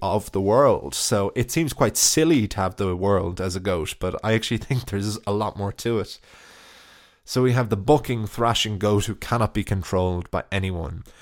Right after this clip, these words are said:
Then we have this girl, we have the opposite of Ellie, the old age in, in the Norse tale, the counterpoint to it.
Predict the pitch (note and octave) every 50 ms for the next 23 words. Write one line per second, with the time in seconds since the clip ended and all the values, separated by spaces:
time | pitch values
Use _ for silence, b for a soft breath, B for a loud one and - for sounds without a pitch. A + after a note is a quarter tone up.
0 | B B B B B - G#2+ G#2+ A2+ F#2+ - A2+ G#2 - G#2 G2+ - - - _
1 | _ - - C3 C3+ C3 A#2+ F#2+ E2 D2+ A#1+ C#2 F#2 - G#2 G2 F#2+ F#2+ F#2+ F#2
2 | G#2 - - - - - - A2 - A2 F#2+ G2 F2+ - - G#2+ G#2 F#2+ F#2 F2+
3 | F2 F2 F#2 F2+ D2 C#2 F#2 F#2+ F#2 F#2 F#2 F#2+ F#2 F2+ F2 F2 F2+ F2+ - -
4 | - - F#2 F2+ F2+ F2 F2 E2+ D2+ - - - _ _ _ _ _ _ _ _
5 | - F#2+ F#2 F2+ F#2 F2+ F#2+ G#2 G#2 G2+ - - - - - G2 F#2+ F2+ E2 E2+
6 | E2+ F2 - - G#2 G#2 G#2 - - - - E2+ F2 F2 - - F#2 E2+ E2+